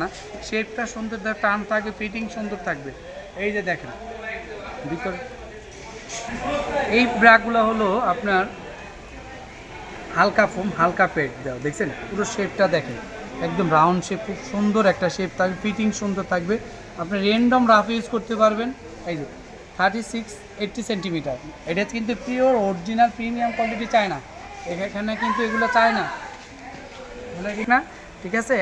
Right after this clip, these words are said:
একদম হান্ড্রেড পার্সেন্ট। এটা কিন্তু ভিতরে হালকা গেঞ্জি আসতে হতে আপনার পে-, আর কি ঘামটা চুষে যাবে। এই দেখছেন হালকা ফোম,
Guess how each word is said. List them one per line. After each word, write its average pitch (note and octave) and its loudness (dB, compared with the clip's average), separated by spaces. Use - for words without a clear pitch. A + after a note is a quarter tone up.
একদম F#3 -2
হান্ড্রেড F#3+ -2
পার্সেন্ট। G#3+ 2
এটা F3 -2
কিন্তু A3 -6
ভিতরে G#3 0
হালকা F#3 2
গেঞ্জি F#3+ 0
আসতে G3+ -6
হতে G#3 -2
আপনার A3+ -2
পে-, F#3+ 0
আর D#3 2
কি F3+ -4
ঘামটা F#3+ 2
চুষে G#3+ -4
যাবে। G3 2
এই D#3 -4
দেখছেন E3 -4
হালকা F3 0
ফোম, C#3+ -6